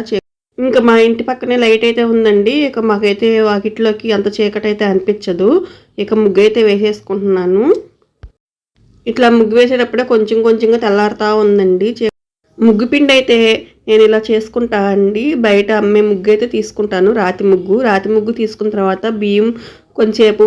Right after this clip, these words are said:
ఒక అరగంట వరకు నానబెట్టేసేసేసి తర్వాత ఎండలో పోసేసి పిండి అయితే పట్టిస్తా అండి. పిండి పట్టియటం వల్ల ఏమవుతుందంటే మంచి వైట్ వస్తుంది నానబెడటం వల్ల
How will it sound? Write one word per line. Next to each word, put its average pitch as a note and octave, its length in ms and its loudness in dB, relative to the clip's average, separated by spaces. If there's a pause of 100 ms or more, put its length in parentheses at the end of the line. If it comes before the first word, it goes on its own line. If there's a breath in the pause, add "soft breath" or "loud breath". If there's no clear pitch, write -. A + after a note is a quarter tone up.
ఒక G#3 140 -2
అరగంట G3 400 0
వరకు G3 340 -2
నానబెట్టేసేసేసి G3+ 1040 -2 (560 loud breath)
తర్వాత G#3+ 360 0
ఎండలో G3+ 340 2
పోసేసి G#3 500 -2 (140)
పిండి A3 280 -4
అయితే G#3+ 180 0
పట్టిస్తా G#3 600 -6
అండి. F#3+ 280 0
పిండి G#3+ 300 -2
పట్టియటం G#3 560 -2
వల్ల G3 220 0
ఏమవుతుందంటే G3 580 -2 (460 loud breath)
మంచి G3+ 260 0
వైట్ G3+ 260 2
వస్తుంది G#3 360 -2
నానబెడటం G3 640 0
వల్ల F#3 340 -2